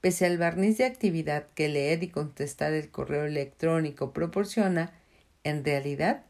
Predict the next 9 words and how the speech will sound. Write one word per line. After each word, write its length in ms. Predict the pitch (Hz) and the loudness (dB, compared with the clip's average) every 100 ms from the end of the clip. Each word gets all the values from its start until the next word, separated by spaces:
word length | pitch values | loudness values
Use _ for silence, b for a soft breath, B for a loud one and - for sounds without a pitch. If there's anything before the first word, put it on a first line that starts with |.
| b b b | b b b
se 220 | - - 160 | -14 2 2
obtiene 420 | 156 165 170 165 | 2 0 2 2
muy 280 | 165 170 160 | 4 2 2
poca 380 | 165 143 139 | -2 -2 -4
productividad. 800 | 135 127 123 120 135 120 113 - - - - _ _ _ _ _ _ _ _ _ _ _ _ _ _ - _ _ _ _ _ - | -4 -6 -6 -8 -4 -4 -4 -8 -12 -20 -20 _ _ _ _ _ _ _ _ _ _ _ _ _ _ -20 _ _ _ _ _ 2
Hoy 240 | 220 262 | 2 2
dejamos 480 | - 165 156 160 160 | -4 -2 -2 -2 -4
hasta 200 | 147 - | -6 -6
aquí. 300 | 135 - 127 | -10 -10 -12